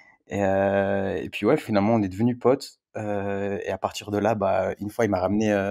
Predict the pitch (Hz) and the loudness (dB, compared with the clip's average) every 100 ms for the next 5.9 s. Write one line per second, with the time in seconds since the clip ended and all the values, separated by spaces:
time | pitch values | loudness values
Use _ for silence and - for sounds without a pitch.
0 | 98 98 - 98 98 101 - 92 107 - | -4 -6 -4 -4 -2 -4 -4 -6 -6 -6
1 | _ - 349 311 - - _ _ _ _ | _ -16 -14 -12 -16 -20 _ _ _ _
2 | _ - - - 95 90 90 85 95 104 | _ -6 -4 -4 -2 -2 -4 -6 -6 -4
3 | 90 87 - 87 90 90 92 90 - 78 | -2 -2 -2 -2 -2 -4 -4 -4 -4 -6
4 | 92 85 95 80 92 - 123 120 92 - | -8 -10 -10 -8 -8 -4 -6 -4 -8 -10
5 | 95 98 92 90 - - - - - | -6 -4 -2 -4 -6 -8 -8 -10 -10